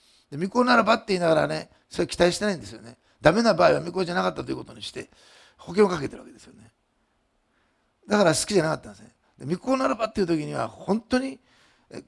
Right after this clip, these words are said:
御心だからきっと答えてくださいますよっていうニュアンスじゃないんですよね。なんか、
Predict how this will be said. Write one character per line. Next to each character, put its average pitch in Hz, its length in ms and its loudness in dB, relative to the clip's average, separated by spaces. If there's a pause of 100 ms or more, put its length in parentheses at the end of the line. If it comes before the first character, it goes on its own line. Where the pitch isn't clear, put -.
(120)
御 170 120 -4
心 247 220 2
だ 247 100 2
か 202 120 0
ら 151 140 2
き - 120 -16
っ - 20 -20
と - 120 -12
答 190 220 -8
え 202 40 -2
て 202 60 -6
く 196 40 -10
だ 185 60 -8
さ 175 80 -10
い 180 40 -10
ま 175 80 -12
す 147 80 -8
よ 190 80 -4
っ - 20 -18
て 185 140 -8
い - 20 2
う - 20 0
ニ 175 60 -6
ュ - 40 -4
ア - 20 -6
ン - 20 -6
ス 120 40 -10
じ 123 60 -8
ゃ - 20 -8
な 185 120 -2
い 185 40 -4
ん 143 40 -10
で 110 80 -16
す - 80 -20
よ - 120 -20
ね。 196 200 -20 (1200)
な 160 120 -4
ん 156 60 -8
か、 139 300 2